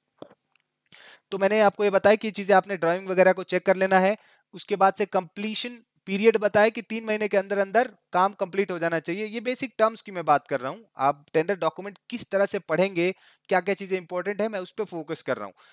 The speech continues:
कि वो सारी चीज़ों को आपको गौर करना है कि आप जो भी ले रहे हैं, आप ये देख लीजिए कि ये तीन, तीन महीने के अंदर अंदर ये काम कंप्लीट करके दे सकते हैं कि नहीं दे सकते हैं। रेट्स वगैरह के बारे में देखिए, ये बता दिया है, बहुत अच्छी चीज़ है कि successful bidder must submit their offer strictly as per the bill of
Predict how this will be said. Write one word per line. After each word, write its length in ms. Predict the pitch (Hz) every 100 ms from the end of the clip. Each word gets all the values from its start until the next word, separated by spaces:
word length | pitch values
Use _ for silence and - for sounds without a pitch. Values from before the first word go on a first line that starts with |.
| _ -
कि 300 | 214 226 175
वो 300 | 127 165 240
सारी 240 | 226 196
चीज़ों 260 | 208 190 190
को 100 | 196
आपको 240 | 180 -
गौर 240 | 165 156 185
करना 220 | 180 185
है 60 | 202
कि 100 | 202
आप 180 | 185 _
जो 160 | 156 175
भी 80 |
ले 180 | 202 196
रहे 100 | 202
हैं, 60 | 208
आप 120 | 175 185
ये 80 |
देख 200 | 165 196
लीजिए 220 | 185 185 208
कि 140 | 208
ये 60 | 196
तीन, 520 | 202 202 190 185 147
तीन 160 | - 185
महीने 200 | 180 180
के 80 | 175
अंदर 180 | 170 185
अंदर 200 | 185 180
ये 80 |
काम 200 | 170 165
कंप्लीट 380 | 170 160 165 180
करके 280 | - 151 165
दे 160 | 151 170
सकते 300 | 170 - 170
हैं 140 | 190
कि 100 | 220
नहीं 120 | 190
दे 120 | 156
सकते 280 | 151 156 -
हैं। 180 | 185 226 - - - - -
रेट्स 360 | 131 185 226 202
वगैरह 280 | 208 214
के 80 | 214
बारे 200 | 202 196
में 100 | 208
देखिए, 220 | 196 208
ये 80 | 214
बता 280 | 175 156 180
दिया 160 | 185 196
है, 40 |
बहुत 220 | 170 180
अच्छी 180 | 180 208
चीज़ 240 | 185 196
है 60 | 196
कि 100 | 214
successful 440 | 196 - 202 196 190 180 180 131
bidder 240 | 156 185 190
must 200 | 185 190
submit 240 | 185 180 202 _ 147
their 120 | 175 160
offer 180 | 160 208 196
strictly 500 | 160 - 165 202 180
as 60 | 175
per 140 | 190 175
the 60 |
bill 200 | 165
of 20 | 180